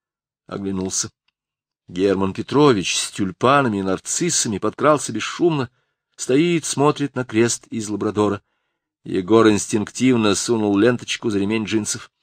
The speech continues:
«Да, сегодня год. Вы давно тут были, Герман Петрович?» «Давно». Старик разделил цветы на две охапки, положил на плиты и присел рядом с Егором на лавочку.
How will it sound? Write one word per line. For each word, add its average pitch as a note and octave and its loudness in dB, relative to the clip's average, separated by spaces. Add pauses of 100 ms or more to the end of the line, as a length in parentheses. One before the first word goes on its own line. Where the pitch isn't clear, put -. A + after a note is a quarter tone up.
(320)
«Да, C3 6
сегодня G#2 2
год. G2+ -4 (640)
Вы G#2 2
давно C#3 6
тут D3 -2
были, G#2 6
Герман G#2 0
Петрович?» G#2+ -4 (540)
«Давно». G#2 2 (1800)
Старик F3 -2
разделил C3+ 4
цветы B2+ -2
на B2 4
две G#2 0
охапки, - -6 (580)
положил D3 2
на A#2+ 2
плиты F3 -4
и C#3+ 0
присел C#3 -2
рядом D#3+ 0
с - -6
Егором C3+ 0
на A#2+ 0
лавочку. G#2+ -2